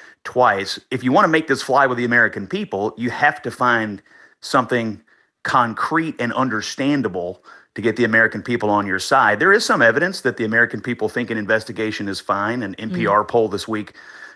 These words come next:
Speaker 1: you know, showed forty-nine percent of Americans agreed with the inquiry, but that's different than actually going through with the full thing.
Speaker 2: And you think that's unlikely? I mean, Senate Republicans are even more skeptical, uh, skeptical, as you mentioned.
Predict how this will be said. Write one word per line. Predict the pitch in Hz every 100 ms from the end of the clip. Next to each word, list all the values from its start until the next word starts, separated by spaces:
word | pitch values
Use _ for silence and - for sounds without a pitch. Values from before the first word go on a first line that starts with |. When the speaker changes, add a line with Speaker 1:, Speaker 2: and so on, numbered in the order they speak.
| -
Speaker 1:
you |
know, | 98 95
showed | - 107
forty-nine | - 110 107 104 104
percent | 104 - 113
of |
Americans | 101 107 104 101 101 92 - - - -
agreed | 101 123 110
with | 101
the | 104 101
inquiry, | 120 - 95 95 -
but | 123
that's | 131 120 -
different | 98 123 151 127 110 - 110
than |
actually | 107 110 - 113
going | 98 110 98
through | 113 110
with | 101
the | 98
full | - 95
thing. | 90 87 76 - _ - -
Speaker 2:
And | 208 202
you | 180
think | 185 165
that's | 160 156
unlikely? | 156 151 147 165
I | 160
mean, | 165
Senate | - 202 160
Republicans | 165 170 160 165 156
are | 156
even | 156 151
more | 156 147
skeptical, | - 147 - 143 127 131 - -
uh, |
skeptical, | 131 - 165 160 -
as | 135 139
you | 139
mentioned. | 139 143 - - -